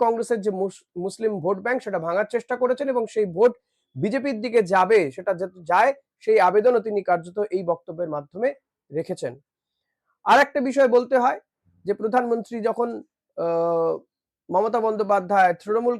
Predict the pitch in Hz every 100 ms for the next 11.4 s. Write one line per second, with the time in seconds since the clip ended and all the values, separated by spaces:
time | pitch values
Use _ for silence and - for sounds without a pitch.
0 | - 214 220 - 202 180 220 226 214 214
1 | 208 254 262 165 214 - 170 208 233 196
2 | 202 208 202 196 202 196 220 262 - _
3 | _ _ _ - 160 160 208 254 254 240
4 | 233 - _ - 175 - 226 202 190 190
5 | 202 226 185 233 - _ - 170 - 180
6 | 233 160 147 170 151 151 151 127 - -
7 | 180 160 151 196 185 185 160 156 151 160
8 | 147 139 139 131 139 120 110 - 147 185
9 | 185 170 - 180 175 185 190 185 196 _
10 | _ _ _ _ _ _ _ _ _ _
11 | _ _ - 254